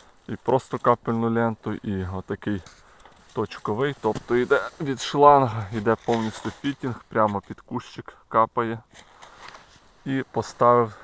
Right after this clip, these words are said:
цього року, попробував такий, як полив, капельна трубка. Вона йде міцніша і, можливо, довготриваліша, але вже в плані експлуатації буду знати більш краще, який краще ставити полив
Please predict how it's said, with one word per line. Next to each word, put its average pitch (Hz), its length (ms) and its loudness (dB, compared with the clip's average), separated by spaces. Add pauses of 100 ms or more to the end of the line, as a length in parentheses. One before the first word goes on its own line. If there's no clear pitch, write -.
(120)
цього 107 300 0
року, 110 400 -2
попробував 107 680 0
такий, - 280 -8
як 107 220 -4
полив, 107 300 0 (400)
капельна 107 460 2
трубка. - 560 -8 (600)
Вона 110 180 0
йде 104 160 0
міцніша 127 800 -4
і, 101 160 -6 (100)
можливо, 101 460 -2
довготриваліша, 104 840 -2
але 107 140 -6
вже 104 240 -6 (300)
в - 40 -20
плані 107 300 4
експлуатації 107 720 -2
буду 101 200 -8
знати 104 340 -2
більш 95 400 -8 (460)
краще, 113 560 0 (400)
який 110 400 -2
краще 107 500 0
ставити 104 540 4
полив 113 420 0